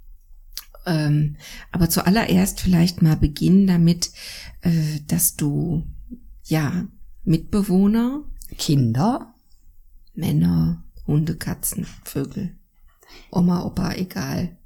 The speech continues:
Speaker 2: Also du darfst die Zeit wirklich für dich nutzen. Schick die anderen weg.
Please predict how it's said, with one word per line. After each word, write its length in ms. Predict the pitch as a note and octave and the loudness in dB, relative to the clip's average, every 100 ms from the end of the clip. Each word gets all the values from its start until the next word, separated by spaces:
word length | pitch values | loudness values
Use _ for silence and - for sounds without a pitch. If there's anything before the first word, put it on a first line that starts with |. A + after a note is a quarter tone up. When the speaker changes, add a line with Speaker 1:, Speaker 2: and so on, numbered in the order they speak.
| - | -4
Speaker 2:
Also 160 | F#3 | 0
du 120 | F#3 F#3 | 2 2
darfst 220 | F3+ - | 0 -2
die 60 | F#3 | -4
Zeit 260 | - F#3+ F3 | -4 -4 -4
wirklich 300 | E3+ E3+ - | -4 -4 -2
für 160 | F#3+ | -2
dich 420 | D3 - F#3 - | -2 2 2 2
nutzen. 520 | B2 G#2+ - A#2 - - | -2 -2 -4 -4 -6 -8
Schick 300 | - A#3 A3+ | -4 -2 -2
die 140 | G3 D#3+ | -4 -2
anderen 320 | B2+ B2 B2 | -2 -2 -2
weg. 260 | B3+ - | -4 -6